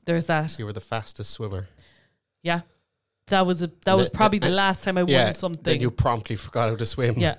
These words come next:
Speaker 1: and f-, promptly forgot how to walk and exercise. So
Speaker 2: <laughs>
Speaker 1: the last exercise I did
Speaker 2: You were a fucking
Speaker 1: Sperm?
Speaker 2: Yeah.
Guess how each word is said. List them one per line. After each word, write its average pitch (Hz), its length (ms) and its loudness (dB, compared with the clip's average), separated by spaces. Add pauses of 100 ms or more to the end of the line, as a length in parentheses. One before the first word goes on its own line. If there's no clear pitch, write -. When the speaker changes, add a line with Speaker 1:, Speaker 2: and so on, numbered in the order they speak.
Speaker 1:
and 202 180 2
f-, - 200 -14
promptly 214 340 4
forgot 196 240 2
how 202 80 2
to 196 140 0
walk 190 400 2 (100)
and 180 320 -2
exercise. 170 720 -6 (160)
So 190 160 0 (200)
Speaker 2:
<laughs> - 200 -10
Speaker 1:
the - 80 -4
last 226 240 0
exercise 208 560 -2
I 185 80 2
did 180 340 0 (360)
Speaker 2:
You 135 140 -4
were 107 100 -2
a 101 40 -4
fucking 107 720 -8 (640)
Speaker 1:
Sperm? 226 840 -10
Speaker 2:
Yeah. 98 140 -10